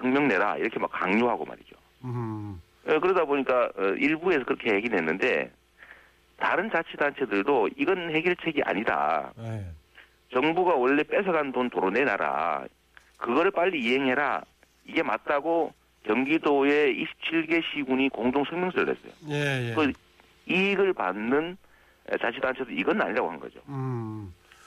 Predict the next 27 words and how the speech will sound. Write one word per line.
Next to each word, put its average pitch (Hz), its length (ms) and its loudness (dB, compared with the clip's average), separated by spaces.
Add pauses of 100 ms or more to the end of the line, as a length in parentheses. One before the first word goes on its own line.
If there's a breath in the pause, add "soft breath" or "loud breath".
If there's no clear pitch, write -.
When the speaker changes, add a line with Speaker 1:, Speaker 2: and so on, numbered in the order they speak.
(160 loud breath)
Speaker 1:
그러니까 165 240 2
Speaker 2:
그 147 60 2
Speaker 1:
이게 147 320 4
오천억을 147 560 0
뺏으면 135 320 0
육 107 160 -6
개, 139 100 2
에, 143 60 0 (600)
도시, 87 460 -4 (220)
여섯 127 200 2
개니까 113 320 0
사가 98 220 -2
보이는데 87 640 0 (320 soft breath)
이게 165 160 0
다 165 80 0
백만 147 480 0
도시들입니다. - 720 -6
Speaker 2:
예, - 20 -4 (400)
예. 104 60 -12
Speaker 1:
광역시급들이거든요. - 1120 -2
Speaker 2:
예, 113 400 -4
예. 90 60 -14 (140)
Speaker 1:
이 160 360 4
겨우 190 500 2
견디고 147 480 0
있는 123 160 2
광역시급 127 880 -2